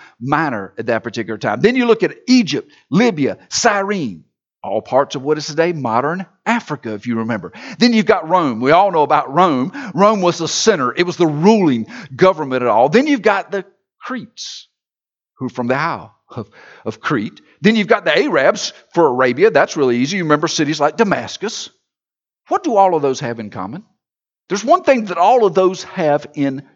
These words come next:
common. <laughs> Think about what Jesus said in Acts one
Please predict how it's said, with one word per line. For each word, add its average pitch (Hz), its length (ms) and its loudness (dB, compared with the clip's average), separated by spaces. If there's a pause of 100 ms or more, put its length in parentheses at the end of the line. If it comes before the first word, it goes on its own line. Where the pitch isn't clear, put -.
common. 104 360 -4 (180)
<laughs> - 1040 -20
Think 185 180 -2
about 175 240 0
what 143 160 -2
Jesus 127 440 -8
said 90 460 -10 (920)
in 139 200 -8
Acts - 440 -8
one 113 300 -8